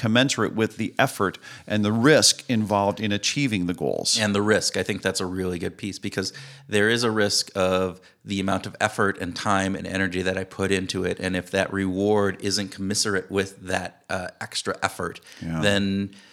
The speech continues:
Speaker 2: y-, you know, it comes down into the whiffum, right? What, what's in it for me?
Speaker 1: What's in it for me?
Speaker 2: And so there's a psychological component that drives that motivation a-, around that in various different pieces. So I think all three of those things are really important.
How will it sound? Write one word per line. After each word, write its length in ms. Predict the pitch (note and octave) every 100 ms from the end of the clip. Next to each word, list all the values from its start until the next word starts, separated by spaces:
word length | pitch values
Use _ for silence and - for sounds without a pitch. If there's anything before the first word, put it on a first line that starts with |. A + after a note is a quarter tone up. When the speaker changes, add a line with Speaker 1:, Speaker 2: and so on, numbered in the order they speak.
| -
Speaker 2:
y-, 60 | -
you 220 | B2+ B2+
know, 100 | A2+
it 80 | A2
comes 220 | B2+ B2
down 280 | G#2 A2 A2
into 920 | A2 G#2+ A2+ G#2+ G#2+ G#2 G#2 G#2 G#2+
the 120 | G#2 G#2
whiffum, 360 | B2 - -
right? 200 | G2 G#2
What, 240 | - G#2 -
what's 280 | G2 A2 -
in 100 | G#2+
it 140 | -
for 160 | - F#2+
me? 180 | G2
Speaker 1:
What's 240 | F#2 G2+ -
in 100 | G#2+
it 80 | A2+
for 160 | -
me? 140 | G2 G2
Speaker 2:
And 160 | G2
so 520 | - G#2+ G2+ G2+ G2+
there's 400 | G2 G#2 G2+ G2
a 80 | G2
psychological 720 | F#2+ A2 G#2 F#2+ G2+ G#2 - G2+
component 540 | G#2+ F#2 G#2+ G2+ F#2
that 300 | G2 F#2+ -
drives 520 | - F#2 G2 G2+ F2+
that 180 | F#2 -
motivation 720 | F2+ F2+ E2+ F2+ - F#2 F2+ -
a-, 100 | G2 -
around 360 | F2+ F2+ F2+
that 260 | F2+ F2+ F2
in 100 | E2+
various 240 | F2 F2
different 300 | - F2+ F2
pieces. 260 | F#2+ - -
So 80 | B2
I 60 |
think 180 | A#2+ C3
all 180 | C3 C3+
three 220 | - B2
of 80 | A2
those 160 | G#2
things 180 | - G2
are 120 | F#2+
really 180 | F#2+ G2
important. 400 | F#2+ A2 G2+ G2+